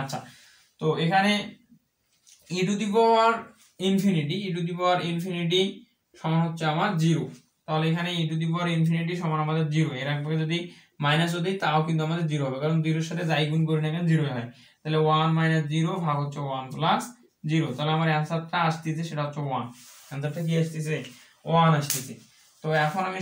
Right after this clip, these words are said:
সবগুলো মান মুছে যেটা আমার দরকার সেটাকে রেখে একটু বুঝাই দেই। তাহলে এখান থেকে আমরা পাইলাম সেটা হচ্ছে right hand limit সমান হচ্ছে আমার মানটা ওয়ান। আর একটু আগে দেখলাম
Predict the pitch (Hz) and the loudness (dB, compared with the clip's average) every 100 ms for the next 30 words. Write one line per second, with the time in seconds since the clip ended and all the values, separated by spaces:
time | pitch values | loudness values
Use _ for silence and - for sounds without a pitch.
0 | - 170 170 160 170 180 180 170 165 160 | -4 0 0 0 -4 -6 -4 0 0 0
1 | 180 202 - - _ - 143 151 165 170 | -2 -4 -6 -16 _ -10 -4 0 0 2
2 | 156 147 143 320 - 160 160 156 143 143 | 2 2 0 -4 -8 -4 -2 -2 -4 -4
3 | 170 160 - 156 143 139 135 147 190 240 | -2 -4 -4 -6 -4 -4 -4 -2 -2 -4
4 | - _ _ _ _ _ _ _ _ _ | -10 _ _ _ _ _ _ _ _ _
5 | _ _ _ _ _ - 156 160 180 190 | _ _ _ _ _ -8 -2 0 0 -2
6 | 196 190 185 185 160 151 185 240 - - | 0 2 2 0 2 2 2 0 -6 -20
7 | _ - - 160 175 185 196 156 160 190 | _ -16 -4 -2 -2 0 2 2 4 2
8 | 208 - _ 170 170 170 170 160 - - | 0 -6 _ -6 -2 0 0 0 -4 -4
9 | 151 151 165 226 233 - _ _ - 151 | -2 2 2 2 -2 -10 _ _ -4 2
10 | 156 151 156 147 160 160 135 139 190 339 | 4 2 0 -2 0 0 -2 0 0 0
11 | - - _ - 180 175 127 120 - _ | -6 -18 _ -6 0 2 0 -4 -12 _
12 | _ 160 180 165 208 208 180 160 196 | _ 0 2 2 2 2 2 0 0